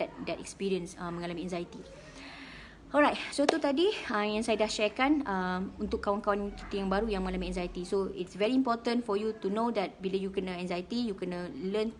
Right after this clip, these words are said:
uh, belajar pengetahuan tentang anxiety, kena tahu, ambil pengetahuan, ambil tahu apa tu anxiety.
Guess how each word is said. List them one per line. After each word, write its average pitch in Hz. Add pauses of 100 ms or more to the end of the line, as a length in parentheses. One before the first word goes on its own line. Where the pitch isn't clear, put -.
(120)
uh, 175
belajar 196
pengetahuan 185
tentang 180
anxiety, 180
kena 196
tahu, 214 (320)
ambil 277
pengetahuan, 247
ambil 226
tahu 254
apa 202
tu 196
anxiety. 185